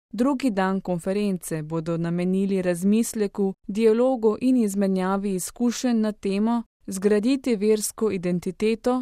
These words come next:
med mladimi kristjani in muslimani v Evropi. Izziv za učinkovito pastoralo mladih kristjanov, ki živijo z muslimani.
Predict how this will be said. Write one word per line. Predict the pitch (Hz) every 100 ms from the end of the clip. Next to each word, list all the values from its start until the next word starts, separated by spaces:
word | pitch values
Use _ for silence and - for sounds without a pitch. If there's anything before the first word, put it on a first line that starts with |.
| 247
med | 202 185
mladimi | 185 180 185 208 196
kristjani | - 185 175 - 196 202 214 226
in | 226
muslimani | 220 214 226 196 185 185 196 214
v | 208
Evropi. | 214 214 214 196 180 165 - _ -
Izziv | 233 214 285 262
za | 208
učinkovito | 190 190 208 190 190 185 208 202
pastoralo | 185 175 - 180 175 175 175
mladih | 180 196 202 190
kristjanov, | - 170 - 196 190 208 226 233 _ -
ki | 269
živijo | 240 233 185 180 180
z | 202
muslimani. | 196 - 214 185 160 160 170